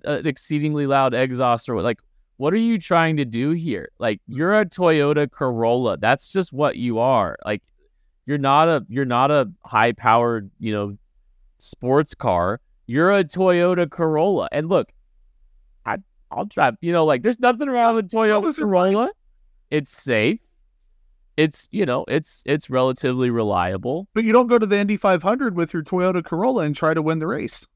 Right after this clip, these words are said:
Speaker 1: Yeah.
Speaker 2: You just drive it down the road.
Speaker 1: And sometimes the, the Toyota Corolla's brothers are also obnoxious. Um, Casey from K C, we all know Craig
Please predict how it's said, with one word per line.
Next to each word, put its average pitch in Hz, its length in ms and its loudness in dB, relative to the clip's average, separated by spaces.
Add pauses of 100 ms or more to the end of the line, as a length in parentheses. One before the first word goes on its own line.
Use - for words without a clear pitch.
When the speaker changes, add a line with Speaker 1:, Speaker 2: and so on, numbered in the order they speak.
Speaker 1:
Yeah. 196 300 0
Speaker 2:
You 165 100 -2
just - 340 -8
drive 131 240 -2
it 139 60 -8
down 156 160 0
the 170 80 -2
road. - 240 -4 (300)
Speaker 1:
And 147 140 -2
sometimes 151 680 0
the, 156 260 -2
the 147 120 -2
Toyota 143 480 -2
Corolla's 139 460 -4
brothers 131 400 0
are 139 80 0
also 147 340 0
obnoxious. - 800 -6 (560)
Um, 151 540 0 (720)
Casey 202 420 0
from 190 240 -6
K 180 240 2
C, 160 400 -4
we 139 160 -2
all 165 180 4
know 160 240 0
Craig 156 560 0